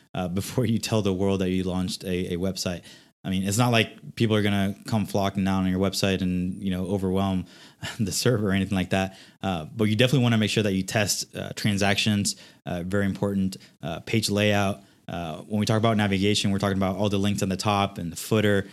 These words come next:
Uh, make sure that everything is going where it's supposed to go. Uh, I mean, that's a, that's a huge thing. If people can't <laughs> go and check out from your website,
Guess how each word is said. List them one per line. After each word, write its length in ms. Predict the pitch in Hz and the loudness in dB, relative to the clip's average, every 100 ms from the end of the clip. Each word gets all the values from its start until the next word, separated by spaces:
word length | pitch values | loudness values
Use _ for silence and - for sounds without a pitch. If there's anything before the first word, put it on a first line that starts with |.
| - - | -20 -14
Uh, 140 | - 90 | -8 -6
make 140 | 98 | -2
sure 100 | 110 | 0
that 100 | 101 | 0
everything 240 | 104 101 | 0 0
is 120 | 101 95 | -2 0
going 520 | 104 101 95 92 90 | 0 0 0 0 0
where 120 | 95 | -2
it's 80 | - | -2
supposed 340 | - 104 - | -2 -2 -2
to 60 | 95 | -2
go. 340 | 101 101 85 - - - - | 0 0 -4 -10 -20 -20 -14
Uh, 360 | 87 85 82 80 - - | -8 -8 -8 -8 -8 -4
I 80 | 98 | -2
mean, 100 | 101 | 0
that's 160 | 107 | 2
a, 100 | 110 | 0
that's 220 | 95 98 | 0 -4
a 60 | 92 | -4
huge 400 | - 120 110 - | -2 -2 0 0
thing. 220 | 117 101 | 2 0
If 100 | 90 | 0
people 220 | 113 107 | 0 0
can't 380 | 98 110 104 90 - - _ _ - | 0 0 0 -2 -10 -20 _ _ -6
<laughs> 800 | 101 139 95 - - 117 110 101 | -2 0 -2 -4 -6 -6 -4 0
go 280 | 117 113 | 4 4
and 220 | 104 95 92 | 4 2 2
check 260 | 117 - | 2 4
out 260 | 107 107 95 | 4 2 2
from 140 | 98 | 0
your 100 | 92 | 2
website, 520 | 92 104 - 92 87 | 2 0 0 -2 -4